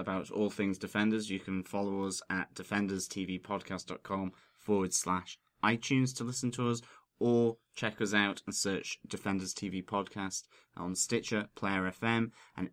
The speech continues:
any other good podcast catcher. Um, we're doing a load of episodes,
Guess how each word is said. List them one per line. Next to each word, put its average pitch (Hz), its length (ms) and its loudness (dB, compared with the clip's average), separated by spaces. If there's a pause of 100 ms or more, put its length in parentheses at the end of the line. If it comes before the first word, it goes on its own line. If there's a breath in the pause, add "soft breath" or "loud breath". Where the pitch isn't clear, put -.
(100)
any 117 340 4
other 104 340 4
good 95 320 -2 (380)
podcast - 460 -2
catcher. - 460 -6 (320 loud breath)
Um, 92 240 -2 (120)
we're 104 300 6
doing 98 400 2
a 92 300 -2 (400 soft breath)
load 110 480 8
of 95 240 0
episodes, 92 720 0